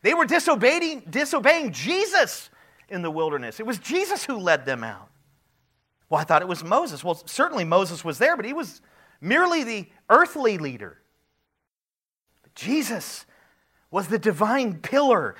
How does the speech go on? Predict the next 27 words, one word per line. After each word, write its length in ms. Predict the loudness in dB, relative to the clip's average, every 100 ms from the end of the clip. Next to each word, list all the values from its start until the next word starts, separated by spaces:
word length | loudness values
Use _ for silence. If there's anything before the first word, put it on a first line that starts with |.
| -12 -6
of 160 | -6 -4
cloud 440 | -4 0 2 2
during 280 | -2 -2 -2
the 80 | -2
day 560 | 2 2 2 -2 -6 _ _ _ _ _ _ _ _ _ _ _ _ -4
and 240 | -4 -6 -12 -20 _ 2
pillar 340 | 6 8 6
of 160 | 4 0
fire 560 | -6 -4 -2 0 0
at 160 | 0 -4
night. 360 | -8 -8 -10 -16 _ _ _ _ _ _ _ _ _ _ _ _ -8
And 120 | -2
with 140 | 0
his 160 | 2 8
own 300 | 10 10 4 -6 -4
divine 580 | 0 8 10 10 8 2
finger 720 | -4 0 2 2 2 0 -2 -6 -12
emblazoned 1160 | -6 -4 -2 2 6 6 6 0 -2 -4 -14 -20 _ _ _ _ _ _ -10
the 100 | -10 -10 _
Ten 300 | 2 4 4
Commandments 600 | 0 -4 -4 -4 -8 -10
onto 240 | -6 -4 -4
those 220 | -6 -8
cold 560 | -10 2 4 4 0 -6 -20 -20 _
tablets 580 | -8 -2 -2 -4 -12 -14
of 100 | -20
stone. 640 | -20 -16 -12 -12 -12 -16